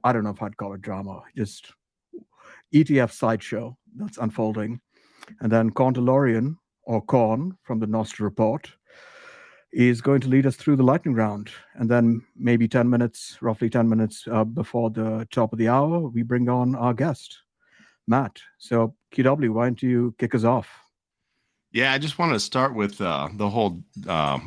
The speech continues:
Speaker 2: we, the last, last couple weeks, you know, with the App Store and the, uh, Damus, and we're all worried.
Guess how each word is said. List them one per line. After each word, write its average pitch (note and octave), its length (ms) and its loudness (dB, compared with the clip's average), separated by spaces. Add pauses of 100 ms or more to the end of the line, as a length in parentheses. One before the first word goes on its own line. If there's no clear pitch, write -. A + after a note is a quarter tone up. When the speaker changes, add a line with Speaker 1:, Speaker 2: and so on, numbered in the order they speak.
(100)
Speaker 2:
we, G2+ 200 -4 (140)
the A2+ 140 -4
last, C3+ 360 0
last C3+ 460 0
couple A#2+ 300 0
weeks, A#2 280 2
you A2+ 60 0
know, G2+ 80 2
with G2 160 0
the F#2 180 -2
App G2 220 0
Store G2 320 0
and F2 160 0
the, E2 240 -2
uh, D2+ 120 -4
Damus, F2 580 0
and E2 120 -4
we're E2+ 140 -2
all E2+ 160 0
worried. E2+ 460 -2